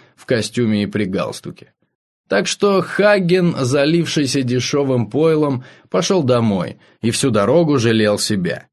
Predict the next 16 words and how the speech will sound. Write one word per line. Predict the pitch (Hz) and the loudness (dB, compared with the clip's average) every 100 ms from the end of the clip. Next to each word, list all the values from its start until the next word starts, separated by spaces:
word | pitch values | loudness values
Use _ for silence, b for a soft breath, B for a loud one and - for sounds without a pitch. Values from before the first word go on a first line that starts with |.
| _ _ _ _ _ _ | _ _ _ _ _ _
В | - | -2
своей | 139 139 | 0 2
холостяцкой | 127 127 113 147 117 - | 2 0 0 0 -2 -2
берлоге | 95 92 104 143 147 156 | -2 0 0 0 2 2
он | 156 | 2
немного | 131 135 127 | 0 0 0
поиграл | 120 110 107 120 113 | 0 0 2 0 0
в | |
любимый | 101 98 107 98 | 0 0 0 0
файтинг | - 110 107 98 98 | -2 -2 0 0 -2
боёв | 90 92 104 104 | -2 0 0 0
без | 90 92 | -2 -6
правил | - 120 147 131 | -2 -2 0 0
на | 120 | 0
PlayStation, | 117 123 120 - 127 120 117 107 | 0 0 -2 0 0 0 0 -2
представляя, | 117 113 - 120 131 123 107 | -2 -2 -2 2 2 2 0